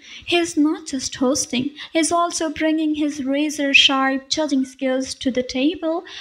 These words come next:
But that's not all, folks. Our dynamic duo, the flavor wizards, Chef Aaron Sanchez and restaurateur Joe Bastianich, are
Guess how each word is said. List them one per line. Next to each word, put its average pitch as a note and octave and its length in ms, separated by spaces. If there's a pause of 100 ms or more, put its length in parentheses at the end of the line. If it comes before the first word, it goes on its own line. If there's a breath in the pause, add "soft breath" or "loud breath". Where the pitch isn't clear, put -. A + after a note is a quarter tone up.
(140 loud breath)
But D#4+ 220
that's E4+ 320
not E4+ 220
all, E4 180
folks. F4 420 (260 loud breath)
Our F4 380
dynamic D#4+ 640
duo, C#4+ 440 (200 soft breath)
the F4 140
flavor E4 580
wizards, C4 600 (180 loud breath)
Chef - 360 (120)
Aaron G4 460
Sanchez D4+ 680 (240 loud breath)
and E4 500
restaurateur C#4+ 1000 (320 loud breath)
Joe F4 440
Bastianich, D4 800 (480)
are F#4 160